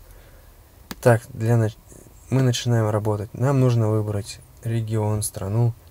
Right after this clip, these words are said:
для того, чтобы цена доставки подгрузилась. Мы сейчас спровоцируем подгрузку этой самой цены доставки, выбрав регион, например, Россия, Russian Federation.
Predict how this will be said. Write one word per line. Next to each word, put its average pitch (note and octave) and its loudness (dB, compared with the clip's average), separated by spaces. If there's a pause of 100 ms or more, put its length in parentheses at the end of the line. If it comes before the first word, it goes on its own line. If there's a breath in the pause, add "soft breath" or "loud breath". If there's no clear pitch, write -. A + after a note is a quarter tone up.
для G#2+ -8
того, G#2 -2
чтобы G#2 -6 (500 loud breath)
цена G#2 -4
доставки G#2+ -4
подгрузилась. A2 -2 (800 loud breath)
Мы A#2+ 2
сейчас G#2+ -2
спровоцируем A2 0
подгрузку G#2+ -2
этой G#2 -8
самой G2+ -2 (220)
цены A2 -4
доставки, A#2+ -4
выбрав A2+ -2
регион, A2 0
например, A2+ -2
Россия, A2 -4 (800)
Russian A2+ -4
Federation. G#2+ -6